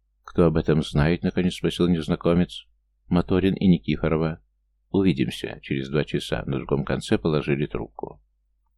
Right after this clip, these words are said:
Сотрудники Ф С К лихорадочно обрабатывали данные. Дежурный техник растерянно щёлкал клавишами, пытаясь что-то сообразить.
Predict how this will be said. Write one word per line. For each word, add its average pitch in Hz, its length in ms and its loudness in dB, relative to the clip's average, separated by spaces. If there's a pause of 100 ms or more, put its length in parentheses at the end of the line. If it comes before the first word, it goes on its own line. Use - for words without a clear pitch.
(360)
Сотрудники 110 540 0
Ф 98 160 2
С 87 160 0
К 110 160 0
лихорадочно 95 680 0
обрабатывали 80 640 0
данные. 60 500 -6
Дежурный 98 460 2
техник - 420 -4
растерянно 98 480 -2
щёлкал 95 360 -2
клавишами, 80 640 0
пытаясь 82 320 -2
что-то - 320 -4
сообразить. - 680 -6